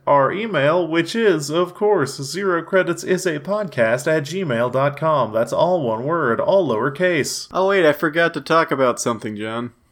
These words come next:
Speaker 1: Oh, shit.
Speaker 2: We, we had some interaction on our Twitter that I, I,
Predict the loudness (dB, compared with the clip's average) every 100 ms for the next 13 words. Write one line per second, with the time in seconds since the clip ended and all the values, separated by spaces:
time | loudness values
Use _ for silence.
0 | _ 0 0 0 -4 -6 -4 -2 -4 -6
1 | -16 _ _ -2 0 0 2 2 2 0
2 | -4 -2 2 2 2 0 -2 0 2 2
3 | 0 -2 0 2 0 2 0 2 2 0
4 | -2